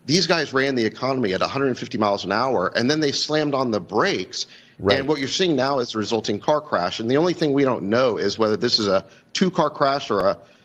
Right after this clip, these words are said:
Speaker 1: twenty-car pileup on the highway. And, you know, if they had just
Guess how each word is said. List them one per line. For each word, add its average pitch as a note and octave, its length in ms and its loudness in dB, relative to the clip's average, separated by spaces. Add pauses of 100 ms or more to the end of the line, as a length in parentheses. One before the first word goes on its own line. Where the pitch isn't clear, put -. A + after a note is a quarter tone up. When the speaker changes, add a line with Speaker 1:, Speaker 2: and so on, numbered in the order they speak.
(220)
Speaker 1:
twenty-car D#3 520 2
pileup C3 400 -2
on G#2+ 140 0
the F#2 80 -4
highway. G#2 480 -2 (480)
And, C3 320 2
you D#3 100 4
know, C3+ 240 0
if C#3+ 140 0
they D3+ 120 2
had C#3+ 140 -2
just F3+ 400 -2